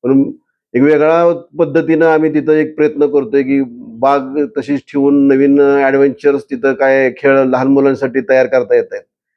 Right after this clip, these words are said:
याचा एक प्रयत्न आम्ही करतोय आणि येत्या भविष्य काळात ह्या गोष्टी तुमच्या समोर येतीलच. परत दुसरी गोष्ट, शाहू उद्यानचा सुद्धा आम्ही एक चांगल्या प्रकारे एक प्रोजेक्ट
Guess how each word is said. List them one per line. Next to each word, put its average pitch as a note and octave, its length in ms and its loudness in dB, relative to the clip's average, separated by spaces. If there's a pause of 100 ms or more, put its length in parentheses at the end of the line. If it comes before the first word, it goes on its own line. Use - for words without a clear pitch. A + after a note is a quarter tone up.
(280)
याचा C3+ 160 2
एक D3 180 -2
प्रयत्न C#3+ 300 0
आम्ही C#3+ 220 2
करतोय C#3 260 0
आणि C#3+ 100 2
येत्या C#3+ 220 0
भविष्य C#3 360 0
काळात C#3+ 320 0 (260)
ह्या C3+ 200 -2
गोष्टी C#3+ 640 -2
तुमच्या C3 400 -4
समोर C#3+ 280 0
येतीलच. C3+ 500 -2 (680)
परत C#3 160 2
दुसरी C#3 320 0
गोष्ट, D3 260 0
शाहू D3 340 0
उद्यानचा D3 380 0
सुद्धा D3+ 300 0
आम्ही D3 160 0
एक D3 240 0
चांगल्या C#3+ 300 0
प्रकारे C#3+ 480 0
एक C#3+ 140 -6
प्रोजेक्ट C#3 580 -2